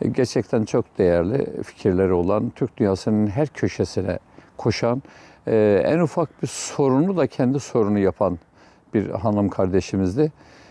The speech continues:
E, çok kahraman bir kızdı, öyle diyeyim. Allah gani gani rahmet etsin. E, Şehitler Kıyabanı'na geldik burada. Allah rahmet etsin, hepsi genç,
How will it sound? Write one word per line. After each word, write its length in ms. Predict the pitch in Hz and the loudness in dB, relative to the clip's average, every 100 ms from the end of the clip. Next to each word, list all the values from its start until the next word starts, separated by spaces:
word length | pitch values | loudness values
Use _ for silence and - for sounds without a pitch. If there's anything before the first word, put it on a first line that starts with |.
| _ | _
E, 360 | - 113 107 110 151 - - | 0 2 2 0 -2 -6 -6
çok 180 | 156 - | -6 -4
kahraman 500 | 143 127 139 131 107 | -2 0 2 2 0
bir 60 | |
kızdı, 500 | - 104 82 82 87 | -2 -6 -6 -6 -2
öyle 260 | 95 95 85 | 0 0 -2
diyeyim. 280 | 92 117 175 _ _ _ _ _ _ _ _ _ _ _ _ - | -4 -6 -10 _ _ _ _ _ _ _ _ _ _ _ _ -2
Allah 180 | 123 120 | 0 0
gani 220 | 135 127 | 0 2
gani 260 | 120 110 104 | 2 0 2
rahmet 380 | 98 92 98 - | 0 0 -4 -8
etsin. 320 | - - - _ _ _ _ _ _ _ _ - _ - - - - - - - - - - - - - - - | -12 -14 -18 _ _ _ _ _ _ _ _ -20 _ -20 -20 -20 -20 -20 -20 -20 -20 -20 -20 -20 -20 -20 -10 -4
E, 100 | 90 | -4
Şehitler 560 | - 120 110 - 110 | -2 0 0 0 -4
Kıyabanı'na 580 | - 107 92 95 95 160 | 0 0 2 0 0 0
geldik 340 | 139 101 87 87 - | 0 0 -2 -6 -8
burada. 280 | 90 135 131 - - - - - - - - - - - - - - - - - - - - - | -6 -6 -10 -16 -20 -20 -20 -20 -20 -20 -20 -20 -20 -20 -20 -20 -20 -20 -20 -20 -20 -20 -8 -2
Allah 180 | 117 117 | 2 2
rahmet 360 | 113 110 - | 2 -2 -4
etsin, 260 | 98 - 104 | -8 -6 -6
hepsi 320 | 107 - 110 - - - - - - - - - - - - - - - - | -6 -6 -8 -8 -18 -20 -20 -20 -20 -20 -20 -20 -20 -20 -20 -20 -20 -16 -2
genç, 480 | 113 95 - - | 0 0 -4 -14